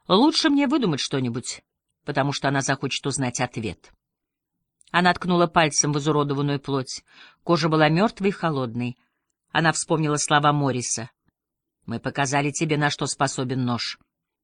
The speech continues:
И впервые она подумала: "О, Боже, теперь я понимаю.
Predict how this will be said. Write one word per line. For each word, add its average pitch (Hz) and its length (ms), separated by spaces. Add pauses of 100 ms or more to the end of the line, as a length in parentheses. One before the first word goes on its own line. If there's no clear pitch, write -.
(380)
И 110 100
впервые 127 460
она 165 180
подумала: 127 520
"О, 117 180
Боже, 127 480 (640)
теперь 180 340
я 175 140
понимаю. 165 600